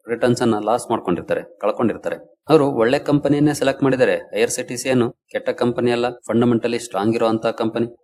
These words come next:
ಮೊನೊಪೊಲಿ ಬಿಸಿನೆಸ್ ಇರುವಂತ ಕಂಪನಿ. ಎಕ್ಸಿಟ್ ಆಗಿರೋರು ಕಳ್ಕೊಂಡಿದ್ದೊಂದೇ ತಾಳ್ಮೆಯನ್ನ, ತಾಳ್ಮೆಯನ್ನ ಕಳ್ಕೊಂಡ್ರು, ರಿಟರ್ನ್ಸ್ ಅನ್ನು ಕೂಡ ಕಳ್ಕೊಂಡ್ರು, ತಮ್ಮ ದುಡ್ಡನ್ನು ಕೂಡ ಕಳ್ಕೊಂಡ್ರು. ಹಾಗಾಗಿನೇ ಯಾವುದೇ ಸ್ಟಾಕ್ ಅಲ್ಲಿ ಎಂಟರ್ ಆಗುವಾಗ ನಮ್ಗೆ ಕ್ಲಾರಿಟಿ ತುಂಬಾನೇ ಇಂಪಾರ್ಟೆಂಟ್.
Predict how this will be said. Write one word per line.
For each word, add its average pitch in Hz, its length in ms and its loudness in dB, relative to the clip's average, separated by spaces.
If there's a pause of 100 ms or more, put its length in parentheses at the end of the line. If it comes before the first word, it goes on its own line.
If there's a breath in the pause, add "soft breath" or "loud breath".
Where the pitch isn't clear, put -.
ಮೊನೊಪೊಲಿ 123 360 4
ಬಿಸಿನೆಸ್ 113 400 0
ಇರುವಂತ 110 300 2
ಕಂಪನಿ. 113 380 -2 (280)
ಎಕ್ಸಿಟ್ 131 360 -2
ಆಗಿರೋರು 120 540 2
ಕಳ್ಕೊಂಡಿದ್ದೊಂದೇ 117 760 2 (140)
ತಾಳ್ಮೆಯನ್ನ, 95 400 2 (380)
ತಾಳ್ಮೆಯನ್ನ 117 380 2
ಕಳ್ಕೊಂಡ್ರು, 113 800 2
ರಿಟರ್ನ್ಸ್ 101 340 0
ಅನ್ನು 101 160 4
ಕೂಡ 107 160 0
ಕಳ್ಕೊಂಡ್ರು, 104 520 0
ತಮ್ಮ 95 320 0
ದುಡ್ಡನ್ನು 92 360 0
ಕೂಡ 90 140 -6
ಕಳ್ಕೊಂಡ್ರು. 85 520 -4 (260)
ಹಾಗಾಗಿನೇ 104 500 0
ಯಾವುದೇ 98 340 -2
ಸ್ಟಾಕ್ 98 340 -6
ಅಲ್ಲಿ 101 140 -2
ಎಂಟರ್ 95 300 -2
ಆಗುವಾಗ 95 360 0 (240)
ನಮ್ಗೆ 98 300 0
ಕ್ಲಾರಿಟಿ 101 840 -4
ತುಂಬಾನೇ 95 460 -2
ಇಂಪಾರ್ಟೆಂಟ್. 90 640 -4